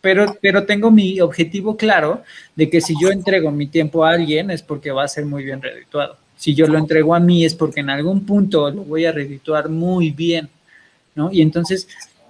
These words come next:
eh, justo es entrar, eh, como decíamos, ¿no? En este caos donde empiezas a desarrollar y empiezas a, a ver y empiezas a hacer y empiezas... y al final no necesitas más que estar conectado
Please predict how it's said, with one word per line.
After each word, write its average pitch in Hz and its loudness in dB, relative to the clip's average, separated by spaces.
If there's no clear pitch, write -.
eh, 156 4
justo 208 2
es 175 -2
entrar, 160 0
eh, 170 -10
como 151 -10
decíamos, 147 -8
¿no? 160 -8
En 170 -4
este 175 -8
caos 170 -4
donde 151 -6
empiezas 160 -6
a 151 -2
desarrollar 147 -4
y 151 -4
empiezas 147 -8
a, 147 -8
a 135 -6
ver 151 -2
y 151 -6
empiezas 151 -12
a 135 -6
hacer 151 2
y 151 0
empiezas... 151 -8
y 170 6
al 170 4
final 185 0
no 196 -2
necesitas 175 -6
más 165 -6
que - -14
estar 156 -8
conectado 156 -6